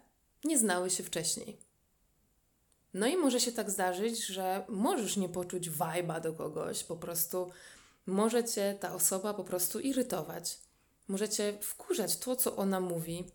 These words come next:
albo w jaki sposób mówi, albo na przykład, że ona za długo mówi i tylko ciągle mówi, mówi, mówi, mówi i mówi, a ci już się je, nie chce jej słuchać. <laughs> I powiem ci szczerze, mi się to wielokrotnie zdarza.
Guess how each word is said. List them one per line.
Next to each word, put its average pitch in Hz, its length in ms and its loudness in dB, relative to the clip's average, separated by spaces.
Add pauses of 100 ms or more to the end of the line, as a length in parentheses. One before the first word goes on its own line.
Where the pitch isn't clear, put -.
(140)
albo 180 220 4
w 220 80 4
jaki 233 260 8
sposób 185 500 -2
mówi, 165 420 -6 (220)
albo 233 260 8
na 240 120 8
przykład, 233 340 2
że 220 100 2
ona 226 140 8
za 226 140 8
długo 226 360 4
mówi 196 300 6
i 190 40 -2
tylko 190 260 0
ciągle 190 320 2
mówi, 190 320 2
mówi, 190 260 2
mówi, 185 280 0
mówi 185 320 0
i 185 60 -2
mówi, 185 380 0 (240)
a 170 100 -2
ci 196 140 0
już 190 140 2
się 208 80 2
je, 190 200 4
nie 202 200 4
chce 180 180 4
jej 175 160 4
słuchać. 175 400 0 (920)
<laughs> - 800 -16
I 202 80 -4
powiem 277 240 4
ci 254 100 0
szczerze, 233 260 4
mi 262 100 6
się 262 100 2
to 240 180 -2
wielokrotnie 196 640 4
zdarza. 165 480 -6